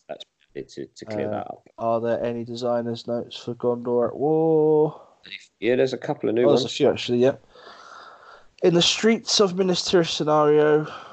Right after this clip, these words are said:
Speaker 2: where do the, that's not, where do the Mordor trolls deploy? Deploy a Mordor troll in each section in the same way as the Morannons. In the Battle of the Pelennor Field scenario, how many Black Rule Veil archers are required? Twelve.
Speaker 1: No, it's, it, it didn't say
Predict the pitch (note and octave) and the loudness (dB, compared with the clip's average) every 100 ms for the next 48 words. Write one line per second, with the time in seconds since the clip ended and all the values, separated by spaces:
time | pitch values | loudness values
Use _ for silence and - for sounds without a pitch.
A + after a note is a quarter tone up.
0 | - _ B2 C#3 D3+ D3 C#3 B2+ E2 A#2+ | -20 _ -4 2 2 0 -4 -4 -6 -6
1 | - A#2 - _ _ D#2+ B1 _ _ A2+ | -6 -8 -10 _ _ -20 -20 _ _ -16
2 | - - F#2 C3 C3+ B2 B2 B2 B2 A#2+ | -14 -12 -2 2 2 0 0 4 4 2
3 | A#2 - B2+ B2 B2 A#2+ - C3 B2+ B2 | 0 2 2 2 0 -10 -2 2 4 4
4 | B2 B2+ D#3+ D3+ D#3 C#3+ C3 C#3 B2+ B2 | 0 -2 2 4 4 0 2 2 2 2
5 | B2+ C#3 - - B2+ - A#2 A2 A2+ B2 | -2 -4 -4 -4 -4 -6 -8 -8 -4 -2
6 | B2 A2+ A2+ A2 - A#2 C#3 D3 D3+ D3+ | 0 0 0 -2 -4 -4 0 0 0 -6
7 | D#3 - - - _ _ _ _ _ _ | -6 -8 -8 -12 _ _ _ _ _ _
8 | _ _ A#2+ B2+ D3 B2 B2+ - C3+ B2 | _ _ -4 0 2 2 2 -2 -2 -2
9 | - D3+ C#3+ C#3+ C3 C3 B2+ B2+ B2+ C#3 | -2 -2 -2 -4 -2 0 0 0 0 -2
10 | B2+ A#2+ B2+ - - A2 A#2 A2+ A2 A2 | -2 -4 -4 -4 -12 -10 -4 -4 -4 0
11 | A#2 A#2 A2+ F#2+ A#2 - A2 G2+ G#2+ D3+ | 2 2 0 2 0 0 -6 -8 -4 0
12 | D3 C#3+ - - C#3+ C#3 C3+ C#3+ - D#2+ | 0 -2 -8 -4 0 2 0 -2 -6 -8
13 | D#2 - - - - D#2+ E2 E2 - D#2+ | -8 -8 -10 -8 -4 0 0 0 0 0
14 | - - F2 E2 D#2 | -2 -2 0 0 -2